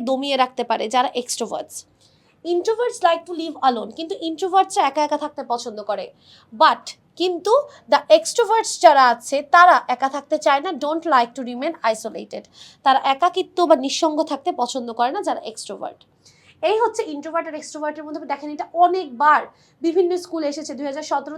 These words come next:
থেকে চব্বিশ পর্যন্ত অনেকবার রিপিট হয়েছে। এটা অবশ্যই ভালোভাবে দেখতে হবে। And the last one, number fifty-six, কমিউনিকেটিভ কম্পিটেন্স মিনস, কমিউনিকেটিভ মান-, কম্পিটেন্স মানে কি? যোগাযোগের যে যোগ্যতা বা দক্ষতা,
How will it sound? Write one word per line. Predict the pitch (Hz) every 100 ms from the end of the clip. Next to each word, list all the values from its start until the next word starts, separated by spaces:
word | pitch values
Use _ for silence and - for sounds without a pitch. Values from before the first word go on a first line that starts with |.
| 311
থেকে | 320 311
চব্বিশ | 254 254 -
পর্যন্ত | - 285 330 349
অনেকবার | 269 302 254 277
রিপিট | 240 247 226
হয়েছে। | 196 190 - - _ _ _ _ -
এটা | 254 254
অবশ্যই | 269 403 285
ভালোভাবে | 220 226 202
দেখতে | - - 214
হবে। | - - _ _ _ _ _ _ _ _ _ - _ - 269
And | 285
the | 320
last | 330 359 392
one, | 403 320
number | 269 294
fifty-six, | 302 - 277 320 247 - - _ _ - 392
কমিউনিকেটিভ | 359 427 440 453 427 440 -
কম্পিটেন্স | 262 269 349 359 339 - 262
মিনস, | 226 220 330
কমিউনিকেটিভ | 320 349 381 381 349 330
মান-, | 330 330 302
কম্পিটেন্স | 311 330 339 339 349
মানে | 339 339
কি? | 392 247 311
যোগাযোগের | 302 349 349 330 339 277
যে | 330 240
যোগ্যতা | 277 247 320 320 247
বা | 220
দক্ষতা, | 240 240 302